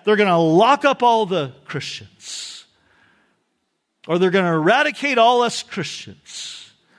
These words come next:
And some of you are thinking, "That would never happen, Pastor Rob."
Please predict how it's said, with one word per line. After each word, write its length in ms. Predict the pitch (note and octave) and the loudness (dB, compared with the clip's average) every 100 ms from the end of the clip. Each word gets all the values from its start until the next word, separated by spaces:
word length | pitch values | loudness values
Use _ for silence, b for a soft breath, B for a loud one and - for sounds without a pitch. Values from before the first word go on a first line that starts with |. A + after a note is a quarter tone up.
| b b b b - | b b b b -14
And 120 | D3 | -6
some 160 | E3+ | -6
of 80 | D3+ | -4
you 80 | C#3 | -6
are 20 | |
thinking, 260 | A2 C#3+ D3 | -6 -10 -4
"That 220 | A3 A3+ F#3+ | 0 0 -2
would 240 | F3 B2+ | -6 -6
never 400 | C3+ C#3 C3+ C3+ | -4 -4 -4 -6
happen, 420 | C3 B2+ B2+ C3 | -2 -4 -4 -12
Pastor 500 | C3+ B2+ C#3+ - C#3+ | -10 -10 -10 -12 -10
Rob." 680 | B2+ B2 B2+ B2+ B2+ B2 - | -6 -4 -4 -4 -4 -6 -14